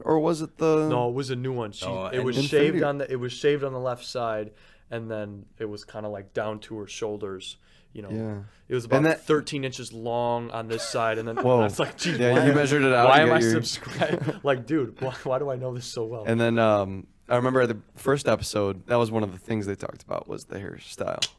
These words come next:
Speaker 2: Yep.
Speaker 1: So, I wonder if they gave us any hints in that opening, uh, of the first episode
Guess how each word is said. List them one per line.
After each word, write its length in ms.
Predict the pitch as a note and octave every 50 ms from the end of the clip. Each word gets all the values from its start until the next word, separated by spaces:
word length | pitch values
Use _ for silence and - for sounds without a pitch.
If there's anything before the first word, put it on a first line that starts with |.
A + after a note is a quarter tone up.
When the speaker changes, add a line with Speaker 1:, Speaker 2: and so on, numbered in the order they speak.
| _ -
Speaker 2:
Yep. 300 | B2 A#2 A2+ A#2 - -
Speaker 1:
So, 280 | - - - - - _ _ _ _ _ _ _ _ _ _ _ _ -
I 60 | -
wonder 180 | A2+ B2+ C3+ D3+
if 100 | D#3+ -
they 120 | D3 D3+
gave 160 | B2+ D3 C#3+ C#3+
us 100 | C#3 -
any 160 | C#3+ C3+ B2+
hints 460 | A2+ G#2+ B2+ B2 A2+ G#2+ - - - - _
in 120 | - A2 G#2+
that 140 | G#2+ G#2 F2+
opening, 580 | G2 A2 G#2+ - A2 G#2 G2 F#2+ F#2+ F#2 F2+ F#2 _ _ _ _ _ _ _ _ _ _ _ _ _ _ _ _ -
uh, 40 | -
of 240 | - G#2 - G2+ G#2
the 60 | G#2
first 280 | G2 - A2 A2 - -
episode 400 | A2+ A2 - - - - -